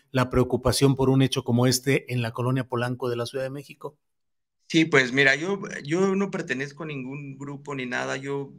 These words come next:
Speaker 2: por lo regular ando en mi bici con la bandera palestina y un poco de música palestina. La compañera igual es como solitaria. Este, en los grupos sí nos ayudaron demasiado. De hecho, este, ellos fu-,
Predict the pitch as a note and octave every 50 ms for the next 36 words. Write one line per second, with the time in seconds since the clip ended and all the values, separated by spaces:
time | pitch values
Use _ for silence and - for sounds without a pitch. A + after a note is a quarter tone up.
0 | - - - C3 A#2+ A#2+ B2 A#2+ A#2 A#2 A#2 A#2 A#2+ A#2+ B2 C3 C#3 D3 D3 D3
1 | D3 C#3+ C#3+ C#3 C3+ B2 A#2+ B2 C3+ C3 - D3 C#3+ C#3 - C3 C3+ C3 B2 A#2
2 | A#2+ A#2 A2 A2 A#2+ B2 B2 - C3+ A#2+ A2 A2 - - - A#2+ B2 B2+ B2+ B2
3 | B2 B2 A#2+ A#2 A2+ A2+ B2 B2 - - B2+ - B2+ A#2+ A#2 A2+ A2+ A#2+ B2 -
4 | B2+ - - A2 - G#2+ G#2+ G#2+ G#2 - - - A#2 A#2+ A#2+ B2 B2+ - - _
5 | _ _ _ _ _ _ _ _ _ _ _ - A#2 A2+ A2 A2 G2 A#2 A2+ A2
6 | A2+ A#2 A#2 A#2+ B2+ B2 C3 C3 C3 A#2 A#2+ B2 B2+ B2+ B2+ B2+ - C3+ C3 B2+
7 | A#2 A2 A2+ G#2+ A2 A2 G#2 - A#2 A#2 A#2 B2 B2+ C3 B2+ - - - - A2
8 | G#2+ - - - - A#2 A2+ A2 G#2+ G2 - - - _ - - B2 B2 B2 A#2+
9 | A#2+ A#2+ C#3+ D#3+ E3 - F3 E3 E3+ D3+ D3 D3 D3 C#3 C3+ A#2 A2+ A2+ A2+ A2+
10 | A#2 B2+ C3 A#2 A2+ G#2 G#2+ G#2+ G#2+ - A#2+ A#2 A#2+ B2 A#2+ A#2+ A#2+ A#2+ - -
11 | C3 B2 A#2+ A2+ - - - - - _ _ _ _ - - G#2+ G#2 G2+ - -
12 | - A#2 A2 A2 A2+ A#2 B2 C3 B2+ - - - A2+ G#2